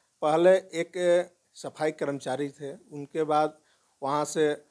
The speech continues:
पार्षद हुए, पार्षद के बाद आज विधायक होते हुए आज उनको, ए, लोकसभा सीट से उतारा गया है। ये बहुत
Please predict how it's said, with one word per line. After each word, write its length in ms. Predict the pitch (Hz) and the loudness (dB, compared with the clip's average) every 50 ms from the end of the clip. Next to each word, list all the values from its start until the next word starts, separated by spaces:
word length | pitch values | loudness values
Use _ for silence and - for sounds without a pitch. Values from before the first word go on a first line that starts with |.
| _ _ _ _ _ _ _ _ _ | _ _ _ _ _ _ _ _ _
पार्षद 400 | - 135 131 127 - 170 165 151 | 0 0 0 2 0 0 0 0
हुए, 300 | 147 143 147 147 147 147 | 0 -2 0 0 0 0
पार्षद 680 | 156 202 - _ _ _ - 131 127 - - 156 147 - - | -2 -6 -12 _ _ _ -6 -4 -4 -2 -2 -4 -4 -4 -4
के 100 | 160 151 | -4 -2
बाद 320 | 143 143 147 147 147 - - | 2 2 2 2 0 -4 -4
आज 300 | 131 135 139 139 135 139 - - _ _ _ _ 123 | 0 0 0 0 0 -4 -12 -18 _ _ _ _ -12
विधायक 440 | 123 131 127 123 143 147 151 151 - | -10 -8 -4 0 0 0 0 0 -4
होते 340 | 135 127 143 139 - 165 | -6 -6 -6 -6 -4 -2
हुए 180 | 143 147 151 143 | -2 0 0 0
आज 280 | - - 131 139 131 131 | -2 -2 -4 -4 -4 -6
उनको, 680 | 135 147 143 131 123 - 143 143 147 147 123 - _ _ _ _ _ _ _ _ _ _ | -6 -6 -6 -6 -6 -4 -2 0 0 -2 -4 -8 _ _ _ _ _ _ _ _ _ _
ए, 220 | 131 127 127 127 123 | -2 0 2 2 0
लोकसभा 520 | 131 131 143 156 151 - - 139 135 135 131 | 0 2 2 2 2 2 -2 -2 -2 -2 -2
सीट 340 | - - - 147 131 127 | -6 -10 -12 -12 -12 -12
से 480 | _ - - - 131 127 127 127 - _ _ _ _ _ _ | _ -20 -12 -8 -6 -6 -6 -6 -10 _ _ _ _ _ _
उतारा 340 | 139 131 139 127 123 120 113 | -12 -6 -4 -2 -2 -2 -4
गया 260 | 101 104 101 98 95 | -4 -6 -8 -10 -10
है। 320 | 92 - 104 98 - _ _ _ _ _ _ _ _ _ - | -12 -14 -20 -20 -20 _ _ _ _ _ _ _ _ _ 0
ये 120 | 185 202 | 0 0
बहुत 520 | 180 170 180 185 208 208 - - - _ | 2 2 2 2 2 0 -2 -8 -20 _